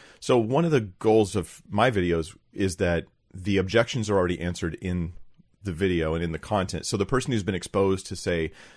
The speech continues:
the, um, unbelieving, you know, scholar will be able to watch this content and say, "Oh, his objections are actually answered here already. That, that's already been dealt with." And so that, at least that's, that's my hope. It, it takes a lot of work, but the end product, I think,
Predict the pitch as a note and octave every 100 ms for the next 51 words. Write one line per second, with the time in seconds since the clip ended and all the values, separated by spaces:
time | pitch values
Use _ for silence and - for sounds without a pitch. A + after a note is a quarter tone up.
0 | - F#2+ G2 F2 E2+ D#2+ F2+ E2 E2+ A#2+
1 | A2+ G#2 G2 F#2 F2 E2 E2+ - _ _
2 | _ G#2 D#2+ - - C3 A2+ D#2 G2 -
3 | _ _ _ _ A2+ G#2+ A2+ G#2 F#2+ F#2+
4 | G2 - - F#2 - - F2 E2+ F2 E2
5 | E2 E2+ D#2 - A#2+ E2 _ - D3 C#3
6 | A2 G2+ G2 G#2 F2+ E2+ E2+ D#2+ D#2 F2+
7 | F2+ - E2 D2+ - _ _ - A2+ E2+
8 | D2 D#2 D2+ - - _ _ _ - F2
9 | F#2 F#2 F2 D#2+ D#2 E2 D#2 A1+ - F2
10 | F2 G#2 A#2+ - A#2+ A#2+ C#3+ C#3 - A2+
11 | A2 G#2 F#2 F2 D3 E3 D3 B2+ A#2+ F2+
12 | A#2+ G#2+ F#2 D#2+ - - - - G2 G#2+
13 | A#2+ A#2 A2 G2 F2+ E2+ - - D#3 F2
14 | E2+